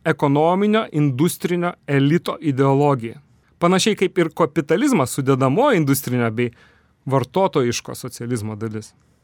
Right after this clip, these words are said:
Tai yra, mes susiduriame su visiška valstybinė kontrolė, pradedant netiesiogiai asmeniniu gyvenimu, per mokesčius, prievoles, pinigų skirstymus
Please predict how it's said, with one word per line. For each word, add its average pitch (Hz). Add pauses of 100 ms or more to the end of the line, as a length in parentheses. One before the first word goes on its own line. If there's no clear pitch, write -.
(300)
Tai 170
yra, 202
mes 208
susiduriame 202
su 165
visiška 214
valstybinė 175
kontrolė, 165 (640)
pradedant 190 (400)
netiesiogiai 160
asmeniniu 147
gyvenimu, 185 (500)
per 127
mokesčius, 156 (180)
prievoles, 147 (120)
pinigų 170
skirstymus 151